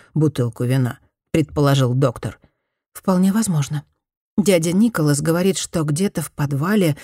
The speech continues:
хранятся бутылки, которым по две сотни лет».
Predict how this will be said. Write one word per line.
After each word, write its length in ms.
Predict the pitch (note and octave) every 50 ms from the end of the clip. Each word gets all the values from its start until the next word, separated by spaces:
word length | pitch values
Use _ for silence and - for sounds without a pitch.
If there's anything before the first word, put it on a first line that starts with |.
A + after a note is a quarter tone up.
| - - -
хранятся 500 | - - F3+ D#3+ F3 G3 G3 - - E3
бутылки, 520 | D#3 D#3 D3+ - - F3 G#3+ G#3+ - D#3+
которым 480 | D3 - D3+ - - F3 F#3+ F#3 F#3 D#3
по 180 | - E3+ E3
две 300 | D3 D3 D#3 D#3 E3+ F#3
сотни 380 | F#3 - - F#3+ - - G3 F3+
лет». 300 | D#3 C#3+ C3 - - -